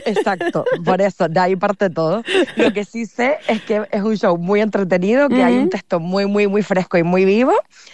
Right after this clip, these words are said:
Speaker 1: que espero que todo el mundo le guste y que me encantaría que fueran a verlo porque no te voy a hacer spoiler de mi propio show. Entonces
Speaker 2: Oh.
Speaker 1: no te lo voy a decir por, por
Speaker 2: Oh.
Speaker 1: antena, como tú comprenderás.
Speaker 2: Obviamente, eh, ya co-, contaba como con, como con ello.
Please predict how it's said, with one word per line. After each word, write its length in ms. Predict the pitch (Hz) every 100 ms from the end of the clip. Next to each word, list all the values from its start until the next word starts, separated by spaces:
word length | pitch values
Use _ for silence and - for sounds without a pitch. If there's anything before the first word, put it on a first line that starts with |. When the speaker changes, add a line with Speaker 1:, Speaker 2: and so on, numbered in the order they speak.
| - - - _
Speaker 1:
que 320 | 240 220 214
espero 300 | 196 202 202
que 100 | 208
todo 120 | 190
el 60 | 226
mundo 200 | 214 185
le 80 | 175
guste 360 | 190 185 - -
y 100 | 226
que 100 | 196
me 60 |
encantaría 360 | 190 180 156 151
que 80 | 175
fueran 260 | 175 185 185
a 60 |
verlo 220 | 185 202
porque 220 | 214 190 170
no 160 | 160
te 80 | 143
voy 80 | 151
a 20 |
hacer 180 | 147 170
spoiler 400 | 151 170 170 160 -
de 180 | 160 160
mi 140 | 165
propio 320 | 135 165 147
show. 300 | 135 254 - -
Entonces 260 | 180 226 180
Speaker 2:
Oh. 40 |
Speaker 1:
no 100 | 214
te 80 | 185
lo 60 |
voy 100 | 165
a 80 | 165
decir 260 | 156 165 170
por, 340 | 165 175 170
por 160 | - 190
Speaker 2:
Oh. 20 |
Speaker 1:
antena, 380 | 165 156 403 370
como 200 | 190 185
tú 100 | 175
comprenderás. 540 | 190 180 180 165 202 - -
Speaker 2:
Obviamente, 1120 | 240 208 208 220 208 202 220 233 220 202 -
eh, 80 | 208
ya 100 | 208
co-, 140 | -
contaba 400 | 233 220 240 285
como 260 | 320 269 247
con, 500 | 214 196 180 175 160
como 180 | - 196
con 140 | 185 202
ello. 260 | 196 170